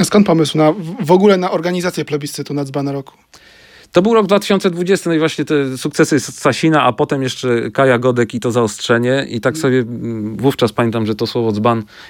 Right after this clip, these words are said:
Speaker 2: jeszcze nie było boomerskie, tylko młodzieżowe, więc tak sobie pomyślałem, że, że no, trzeba to jakoś nagrodzić. No, w Polsce mamy chyba tylko nagrody filmowe Węże dla tych najmniej utalentowanych, y, twórców, a tak tych antynagród za dużo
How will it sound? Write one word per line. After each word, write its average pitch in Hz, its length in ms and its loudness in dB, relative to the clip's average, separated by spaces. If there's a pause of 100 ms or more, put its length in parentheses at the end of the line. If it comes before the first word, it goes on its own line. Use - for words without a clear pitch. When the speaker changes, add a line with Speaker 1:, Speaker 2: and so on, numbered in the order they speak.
Speaker 2:
jeszcze 120 240 2
nie 120 120 4
było 117 260 4
boomerskie, 117 500 2
tylko 104 280 -4 (480)
młodzieżowe, 120 560 2
więc 131 140 -2
tak 120 140 -2
sobie 123 160 0
pomyślałem, 127 480 0
że, 110 480 -2
że 113 120 -2
no, 120 120 -2
trzeba 127 220 2
to 127 100 2
jakoś 120 240 0
nagrodzić. 110 420 0
No, 98 60 -8
w - 60 -14
Polsce 117 280 -4
mamy 117 200 -2
chyba 113 140 0
tylko 117 160 -4
nagrody 113 320 2
filmowe 113 380 2
Węże 107 280 2
dla 98 160 -2
tych - 240 -8 (500)
najmniej 110 340 4
utalentowanych, 110 800 0
y, 104 440 2
twórców, 123 500 -2 (300)
a 120 120 -2
tak 135 160 0
tych - 160 -2
antynagród 139 580 0
za 135 100 0
dużo 143 380 0